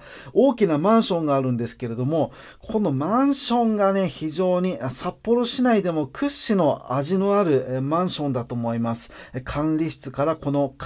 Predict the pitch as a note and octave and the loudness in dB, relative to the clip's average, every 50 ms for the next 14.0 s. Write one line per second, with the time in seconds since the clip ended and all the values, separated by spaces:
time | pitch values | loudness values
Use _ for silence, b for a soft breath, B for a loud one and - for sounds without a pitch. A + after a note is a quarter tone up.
0 | - - G3 G3+ G3+ D3+ C3+ C3+ B2 A#2 A#2 A2+ - - B2 B2+ C3+ C3+ A#2+ B2+ | -4 4 6 6 6 6 4 0 0 -2 -4 -6 -8 -8 -6 -4 -2 -2 -2 -2
1 | C3+ C3+ C3+ B B B B B B - A#2+ A#2+ B2 - - B2+ C#3+ D3+ D3 C#3+ | -4 -4 -6 B B B B B B -10 -10 -10 -8 -6 -6 -4 -2 -2 -2 -2
2 | D3+ C#3+ C#3+ C#3 B2+ C3 - D#3 C3 B B B B - A2+ A#2+ A#2 A#2+ B2 C#3 | -2 -2 -2 -4 -4 0 0 0 0 B B B B -8 -6 -4 -4 -2 -2 0
3 | C#3+ D3 D3+ D3+ D3 D3+ C#3 B2 B2 B2+ C3 C#3+ C#3+ B2+ B2+ B2+ D3 A#2 A2+ A2+ | 0 0 0 0 0 -2 -4 -4 -4 -4 -2 -2 -2 -4 -4 -4 -4 -4 -2 -4
4 | B2 A#2+ A2+ B B B B B - C#3 C3+ - - - - B3 B3+ A3+ A#3+ A3+ | -4 -4 -6 B B B B B -8 -6 -4 -2 -2 -2 0 0 2 4 4 2
5 | G#3+ A3 G3 F#3 F3 G#3 G3 E3+ C#3+ C#3 C3 B2+ B2 C#3 E3 F#3+ G3 F#3+ G#3 G3+ | 4 4 4 4 6 6 6 6 4 2 2 2 2 2 2 2 4 4 4 2
6 | F#3+ - - - G#3+ G3+ G3+ G3 G3+ G3+ G3+ G3 - - F#3+ F#3 F3 D3+ D#3 F3+ | 2 -2 -4 -4 -2 -2 0 0 -2 -2 -4 -2 0 0 0 2 0 0 0 -2
7 | G3 F#3+ G#3+ A3+ C4 B3+ A#3 G#3 F#3 E3 C#3+ B2+ A#2 A2 - - A2 A#2 A#2 - | -2 -2 -2 0 2 2 4 4 2 2 2 2 0 0 -2 -4 -4 -4 -4 -6
8 | - - C#3 B2+ C#3+ C#3 C#3 C#3+ C#3+ E3 G3 G3+ G3 - - C#3 - E3+ E3 F3 | -6 -6 -4 -2 -2 -2 0 -2 0 0 0 0 0 -2 -8 -8 -6 -4 -4 -2
9 | E3 D3+ C3+ A#2+ B2 - - - - A2+ A#2+ C3 B2 A#2 - B B B B B | -2 -2 -2 -2 -4 -6 -6 -8 -6 -2 0 0 0 0 -2 B B B B B
10 | B B B B B - B2+ B2+ B2+ - D#3+ D#3 D3+ C#3 C3+ C3 B2+ B2 A#2 - | B B B B B -10 -10 -10 -2 0 0 2 2 2 0 0 0 -2 -2 -4
11 | - C#3+ D3+ D#3 E3 E3+ F3+ F3+ - - - D#3 E3 F#3 F#3+ F#3 - F#3 F3 E3+ | -4 -2 -2 0 0 0 0 -2 -4 -6 -6 -4 -2 -2 -2 -2 -2 0 0 0
12 | E3+ F#3 G3+ G#3+ G#3 - E3+ D3+ D3+ F#3+ G#3+ G#3+ - D3+ C#3 B2+ A#2+ B2 B2+ B2+ | 2 2 0 -2 -2 -2 -4 -4 -2 -2 -2 -2 -4 -2 -2 0 0 0 -2 -2
13 | C3 C#3 D3 D3+ C#3+ - - C#3 C#3+ C#3+ C3+ B2+ B2 C3+ C#3 - - A#2 G#2 E2 | -4 -2 -2 -2 -4 -2 -2 -2 -2 -2 -2 -4 -4 -4 -4 -2 -2 -2 -2 -4